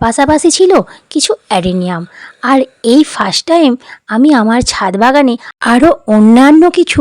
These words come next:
ফুল গাছ অ্যাড করার চিন্তাভাবনা করেছিলাম, তাই ফার্স্ট শুরু করেছিলাম জবা দিয়ে, আর আজ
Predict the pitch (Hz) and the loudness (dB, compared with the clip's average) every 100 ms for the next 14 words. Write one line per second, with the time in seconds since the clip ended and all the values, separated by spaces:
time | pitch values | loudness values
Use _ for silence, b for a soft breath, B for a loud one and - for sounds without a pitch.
0 | 254 - 233 226 262 294 - 208 196 190 | -2 -2 0 2 2 0 -4 -6 -6 -4
1 | - 285 240 226 b _ - 196 190 202 | 0 2 2 -2 b _ -6 -4 -2 0
2 | 185 185 294 - - 180 170 - 175 170 | 0 0 -2 -4 -6 -6 -4 -6 -6 -8
3 | 185 _ _ - 185 294 349 B _ - | -10 _ _ -10 -4 -4 -4 B _ -10
4 | 233 233 - - 330 339 339 330 349 294 | -6 -4 -4 -2 0 2 2 0 2 0
5 | 262 B _ 269 247 240 240 233 254 381 | 0 B _ -6 0 0 0 -2 -4 -6
6 | _ _ _ 202 208 220 - 180 | _ _ _ -6 -4 -4 -10 -10